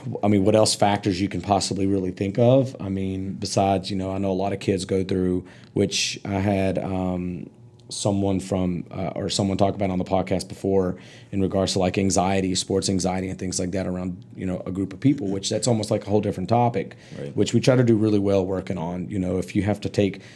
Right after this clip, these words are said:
Speaker 1: kids to the side, Nick, and work with them while working with the other group or vice versa, then
Speaker 2: Mm-hmm.
Speaker 1: we try to do really well with trying to separate, um, those kids and kinda give them more of, like, that individualized attention if need be when, when
Speaker 2: Sure.
Speaker 1: needed. You know what I mean?
Speaker 2: Yep.
Speaker 1: Um,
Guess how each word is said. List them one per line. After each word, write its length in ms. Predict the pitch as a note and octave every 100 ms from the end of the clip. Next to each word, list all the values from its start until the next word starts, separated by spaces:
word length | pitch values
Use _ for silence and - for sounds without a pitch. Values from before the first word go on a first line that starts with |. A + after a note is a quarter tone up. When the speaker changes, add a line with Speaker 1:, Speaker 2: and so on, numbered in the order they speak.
| - -
Speaker 1:
kids 280 | A2+ G#2 -
to 80 |
the 40 | F#2+
side, 480 | - G2 G2 F#2+ G2
Nick, 360 | G2+ G2 G2
and 160 | F#2 F#2
work 180 | G2 F#2+
with 140 | G2+
them 180 | G2+ G2
while 160 | F#2+ F#2+
working 220 | G2 G2
with 80 | F#2+
the 100 | E2+
other 180 | F#2+
group 300 | F2+ G2 F#2+
or 60 | F#2+
vice 220 | F#2 F2+
versa, 340 | - G2 F#2+ F#2+
then 240 | F#2+ F#2+
Speaker 2:
Mm-hmm. 300 | F2+ E2 D#2
Speaker 1:
we 100 | G2+
try 160 | G#2 G#2
to 80 | F#2+
do 100 | F#2
really 220 | G2 F#2+
well 340 | F#2 F#2 F2+
with 140 | F#2+ -
trying 200 | F#2+ F2+
to 40 |
separate, 720 | - G2+ F#2 F#2 F2+ F2 - - - -
um, 400 | - F2+ F2+ F2 -
those 240 | G2 G2+ -
kids 400 | - F#2+ F2+ -
and 160 | F2+
kinda 220 | F#2 G2
give 180 | F2+ G2
them 140 | F#2 F#2
more 260 | F#2 F#2
of, 140 | F#2 F2+
like, 220 | F2 -
that 220 | F#2 -
individualized 640 | G2+ F#2+ F#2+ F2+ D#2+ F2
attention 480 | D#2+ - F#2 F2 E2
if 180 | E2+ -
need 200 | F2+ D#2+
be 160 | D2 C#2+
when, 300 | F2+ C#2+ C#2+
when 120 | F#2+ F#2
Speaker 2:
Sure. 160 | D#2+
Speaker 1:
needed. 180 | D#2 D#2+ -
You 100 | G#2
know 40 | F#2+
what 80 | F#2+
I 40 |
mean? 300 | F#2+ F#2+ F#2
Speaker 2:
Yep. 120 | E2 D2+ - - -
Speaker 1:
Um, 520 | G2+ G2 F#2 F#2 -